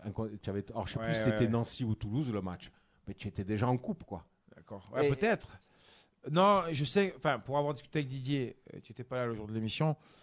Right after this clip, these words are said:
Speaker 2: euh, il a quand même des jou-, beaucoup de,
Speaker 1: Oui, il fait
Speaker 2: de
Speaker 1: tourner,
Speaker 2: pro-,
Speaker 1: ouais.
Speaker 2: ouais, et puis il a des problèmes d'effectifs. Là, par exemple, coup sur coup, il perd ses deux gardiens, c'est son troisième gardien, là.
Speaker 1: Oui, euh, tu joues
Speaker 2: Qui a
Speaker 1: avec
Speaker 2: joué.
Speaker 1: le gardien trois, ouais.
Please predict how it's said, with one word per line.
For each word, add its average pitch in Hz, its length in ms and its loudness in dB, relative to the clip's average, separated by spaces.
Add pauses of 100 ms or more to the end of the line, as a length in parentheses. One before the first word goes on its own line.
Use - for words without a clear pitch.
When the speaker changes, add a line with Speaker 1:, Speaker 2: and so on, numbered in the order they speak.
(260)
Speaker 2:
euh, 107 420 -4
il 110 80 -4
a 113 60 -2
quand 120 160 -4
même 123 160 -2
des 120 100 -2
jou-, 117 140 -6
beaucoup 117 400 -4
de, 117 420 2
Speaker 1:
Oui, 107 80 2
il 107 60 0
fait 104 80 -4
Speaker 2:
de 101 40 -8
Speaker 1:
tourner, 110 280 -2
Speaker 2:
pro-, 92 100 -2
Speaker 1:
ouais. 120 260 2
Speaker 2:
ouais, 123 40 -4
et 127 80 -2
puis 139 140 -2
il 143 60 2
a 143 80 4
des 135 140 0
problèmes 131 240 -2
d'effectifs. 123 460 -6 (560)
Là, 135 160 2
par 131 100 2
exemple, 123 260 0
coup 131 120 2
sur - 180 -2
coup, 147 120 -2
il 123 80 0
perd 127 180 -2
ses 127 100 -4
deux 120 140 -2
gardiens, 123 320 0
c'est - 80 -4
son 123 100 -6
troisième 131 320 -2
gardien, 117 320 -2
là. 90 100 -10 (400)
Speaker 1:
Oui, 190 220 -6
euh, 123 80 -8
tu 135 120 -12
joues 127 60 -4
Speaker 2:
Qui - 40 2
a - 20 4
Speaker 1:
avec 120 140 2
Speaker 2:
joué. 123 100 2
Speaker 1:
le 127 60 0
gardien 123 480 -2
trois, 123 220 -8
ouais. 95 120 -8